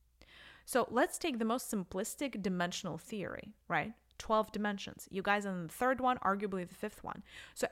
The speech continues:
any consciousness dimen-, from dimension essentially six and up or seven and up, right, is going to feel like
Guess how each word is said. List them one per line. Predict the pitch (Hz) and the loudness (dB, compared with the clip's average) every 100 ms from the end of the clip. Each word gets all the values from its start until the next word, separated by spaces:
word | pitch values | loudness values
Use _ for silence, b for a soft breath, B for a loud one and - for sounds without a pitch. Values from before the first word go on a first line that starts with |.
| - | 2
any | 339 453 | 2 2
consciousness | - - 359 339 - 208 | 4 6 6 4 0 -2
dimen-, | 185 185 214 240 - | 0 0 0 0 -6
from | - 208 | -2 0
dimension | 196 214 220 175 180 - _ _ _ _ _ _ _ _ _ _ - - - | 0 0 0 -4 -4 -10 _ _ _ _ _ _ _ _ _ _ -20 -14 -4
essentially | 226 381 415 262 214 | 6 6 6 -2 0
six | - - 330 - | 2 2 2 2
and | 233 | 4
up | - 208 - | 6 6 4
or | |
seven | 190 - 294 311 214 | 0 6 6 6 4
and | 175 | 0
up, | - - - - _ _ _ | -2 -4 -4 -12 _ _ _
right, | - - 269 - _ _ B B B B - | -6 -6 -6 -12 _ _ B B B B -2
is | 226 208 | 0 0
going | 202 294 370 466 339 | 4 8 8 6 2
to | - 220 - - | -6 -8 -10 -6
feel | - 370 381 | 0 4 4
like | 208 151 - 339 - - | 2 0 0 -2 -8 -20